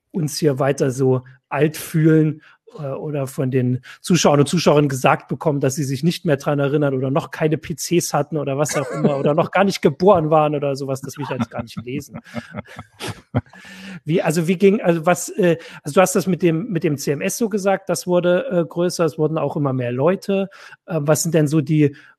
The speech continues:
Speaker 1: weiß ich nicht, vielleicht die wichtigsten Schritte oder so, was dir jetzt noch auch vor allem, Jürgen, in Erinnerung ist, wo du sagst, das waren so große Sachen? Oder allein, ich habe vorhin gelesen, als die tausendste Meldung kam, ist Heise Online erstmal direkt abgeschmiert, weil das System nicht darauf vorbereitet war, dass eine vierstellige Meldungsanzahl
Speaker 2: Genau.
Speaker 1: existiert.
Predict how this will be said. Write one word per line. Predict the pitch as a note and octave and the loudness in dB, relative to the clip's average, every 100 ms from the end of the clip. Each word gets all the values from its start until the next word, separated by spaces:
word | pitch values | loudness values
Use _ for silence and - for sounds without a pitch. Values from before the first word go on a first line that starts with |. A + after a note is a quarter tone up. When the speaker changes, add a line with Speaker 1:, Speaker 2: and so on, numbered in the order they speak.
| _ | _
Speaker 1:
weiß | A#3+ C#3 D3+ | -14 -8 -6
ich | C#3+ | -6
nicht, | C#3 | -8
vielleicht | - C3+ C#3 | -6 -6 -4
die | C3+ | -6
wichtigsten | D3+ - C#3 - - D3+ | -6 -6 -6 -6 -2 -2
Schritte | C3 - E3+ E3+ | -2 -4 -4 0
oder | C#3 C#3 | 0 0
so, | C#3 | 0
was | C#3 - | 0 -2
dir | - D#3+ | 0 4
jetzt | D#3 - | 4 2
noch | D3+ - | -4 -4
auch | C#3 | -8
vor | - C#3+ | -8 -6
allem, | C3 C3+ | -2 0
Jürgen, | C3+ C#3+ C#3+ | 2 2 0
in | F3 E3+ C#3+ | -4 -6 -4
Erinnerung | C3+ C#3+ D3 C3 C3 | -4 0 2 2 -2
ist, | B2+ - | -8 -8
wo | |
du | C3+ B2 | -8 -6
sagst, | B2+ - - | -6 -8 -10
das | C3 | -8
waren | C3 B2 | -6 -6
so | B2 | -8
große | - C#3 - C3 | -4 -2 0 -2
Sachen? | A#2+ A#2+ - A#2+ - - - - | -4 -6 -6 -12 -12 -20 -20 -6
Oder | - F#3 | 2 4
allein, | F#3 F#3+ G#3 A3+ - | 6 4 4 2 -4
ich | - | -2
habe | F#3 | 0
vorhin | - G3+ | 4 4
gelesen, | F#3 F3 F#3 F#3+ | 4 4 2 0
als | E3 - | -4 -6
die | F3 | -2
tausendste | F3+ G3+ G3 - | 0 0 0 -4
Meldung | E3 F#3 F3+ | 0 2 0
kam, | - D#3+ D#3+ | -2 -2 -2
ist | - - | -8 -6
Heise | D#3+ D#3+ E3 | -4 -4 -4
Online | E3+ E3 | -2 -4
erstmal | D3 - F3 | -6 -6 -4
direkt | D3+ D#3 E3 - | -2 -4 -4 -10
abgeschmiert, | - - E3+ E3 D#3+ | -12 -6 -2 -2 0
weil | D3+ D3+ | -2 0
das | C#3+ | -2
System | D3 - D#3+ | -4 -4 -4
nicht | D3+ | -2
darauf | - C#3 | -4 -2
vorbereitet | E3 D#3+ C#3 C#3+ C#3 | 0 0 0 -2 -4
war, | D3 C#3 | -4 -2
dass | C#3 - | -2 -6
eine | C#3+ C#3+ | -6 -6
vierstellige | - D#3+ - C#3+ C3+ | -2 -2 -2 -2 -2
Meldungsanzahl | C3 D3 B2+ - B2 A#2+ - A#2 | -2 0 -2 -6 -12 -10 -8 -8
Speaker 2:
Genau. | A#2 | 0
Speaker 1:
existiert. | C3 G#2 F#2 _ B2 G#2+ - | 2 2 -2 _ -12 -12 -10